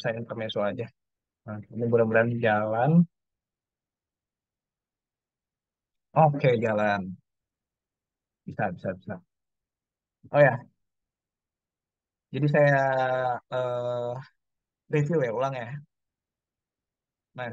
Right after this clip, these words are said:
teman-teman udah, udah bikin account kan nanti tampilannya kayak gini nih. Nanti diminta bikin resource, nanti muncul kayak gini. Gitu ya. Nanti di resource itu nanti pilih gitu ya, apa aja.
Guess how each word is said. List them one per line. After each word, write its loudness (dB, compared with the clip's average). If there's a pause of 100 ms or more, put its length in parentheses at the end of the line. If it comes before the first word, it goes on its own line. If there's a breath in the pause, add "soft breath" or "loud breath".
(140)
teman-teman 2
udah, 8
udah 2
bikin -4
account 0
kan -2
nanti -6
tampilannya -2
kayak -2
gini -10 (120)
nih. -12 (1200)
Nanti -2 (160)
diminta 0 (880)
bikin 0 (760)
resource, 0 (320)
nanti -4 (220)
muncul -2
kayak -2
gini. -6 (2750)
Gitu -12
ya. -6 (360)
Nanti -2
di 8
resource 0
itu 0
nanti -2
pilih 0
gitu -4
ya, -8 (200)
apa -4 (120)
aja. 0